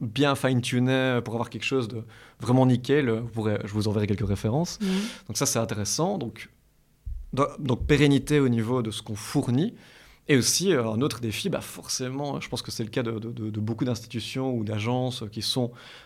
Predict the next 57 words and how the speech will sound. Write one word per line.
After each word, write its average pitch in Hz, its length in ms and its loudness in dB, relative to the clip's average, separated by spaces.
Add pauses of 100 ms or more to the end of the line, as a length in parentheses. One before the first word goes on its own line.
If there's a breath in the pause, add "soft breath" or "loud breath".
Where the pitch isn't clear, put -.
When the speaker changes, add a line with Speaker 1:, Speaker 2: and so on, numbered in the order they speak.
(140 loud breath)
Speaker 1:
comme 113 200 2
nous, 127 200 4
euh, 107 180 0
engagées, 117 400 0
entre 113 220 -4
guillemets, 107 260 -2
bah, 113 80 -4
c'est, 123 220 -4
euh, 117 180 -2 (380 loud breath)
en - 40 -8
termes 120 140 2
de 110 80 2
viabilité 113 480 0
de 113 40 0
l'entreprise. 113 640 -4 (680 loud breath)
Euh, 104 280 -2
là, 139 140 4
on 131 100 2
est, 117 60 2
euh, 120 420 -4 (300)
voilà, 127 180 -2
dans, 110 220 -6
dans 110 80 -2
beaucoup 117 160 0
de 120 80 4
réflexions 131 540 0
sur, 131 380 0
euh, 107 180 2 (340 loud breath)
sous - 180 -2
quel 135 160 4
statut 127 300 2
existait, 117 400 0
en 160 100 0
fait. - 380 -6 (500 loud breath)
Est-ce - 120 -6
qu'on 107 140 0
est 101 60 0
plus, 120 320 -2
euh, 107 300 -4
une 107 100 -2
association ? 120 760 0
Est-ce - 80 -8
qu'on 110 120 -4
est 110 60 -2
une 107 100 0
vraie 110 220 0
agence ? 127 400 0
Est-ce - 80 -6
qu'on 113 100 -6
est 107 40 -2
une 107 60 -2
société ? 113 460 -2
Est-ce 175 280 -2
qu'on 113 100 -4
est 110 60 0
une 104 80 -2
coopérative ? 120 640 -2